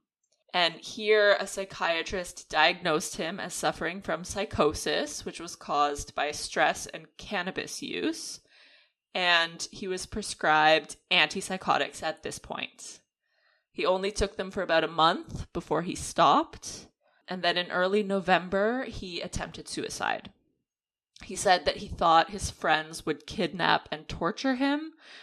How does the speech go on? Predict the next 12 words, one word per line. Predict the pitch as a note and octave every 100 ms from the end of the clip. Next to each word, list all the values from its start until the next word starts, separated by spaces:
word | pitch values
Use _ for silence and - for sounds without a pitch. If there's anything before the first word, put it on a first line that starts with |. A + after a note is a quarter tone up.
| -
so | - G#3
it | F#3 F3+
was | F3 F3
just | F#3+ -
better | D#3 D3+ D3+ D3+ D3 - _
to | - D#3
just | D3 D#3 - - - D#3
off | D#3 -
himself | D#3 D#3+ C#3+ C#3+ C#3+ - -
as | - D3 -
an | D#3+
alternative. | C3+ - - - - - - -